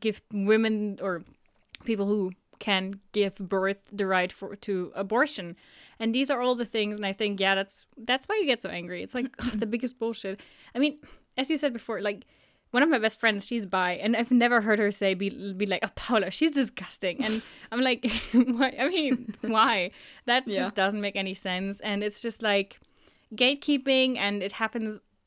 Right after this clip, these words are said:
Speaker 1: everywhere, but mostly, I think, a lot in fandoms, especially
Speaker 2: Yeah.
Speaker 1: when someone is shipping, maybe, I don't know, for example,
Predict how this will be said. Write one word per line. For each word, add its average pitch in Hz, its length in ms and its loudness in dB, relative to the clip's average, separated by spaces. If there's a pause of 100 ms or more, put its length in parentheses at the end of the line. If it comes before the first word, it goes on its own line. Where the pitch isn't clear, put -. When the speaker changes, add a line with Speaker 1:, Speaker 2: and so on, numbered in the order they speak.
(140)
Speaker 1:
everywhere, 277 580 4
but 226 180 -2
mostly, 208 440 -2
I - 80 -6
think, 277 320 0
a 226 60 0
lot 202 220 0
in 202 140 -8
fandoms, 233 760 -2 (640)
especially 220 420 0
Speaker 2:
Yeah. - 100 2
Speaker 1:
when 202 340 -2
someone 240 320 0
is 233 160 0
shipping, 214 480 -2
maybe, 202 420 -2
I 196 80 -6
don't 185 120 -4
know, 180 260 -4
for 285 140 0
example, 277 380 2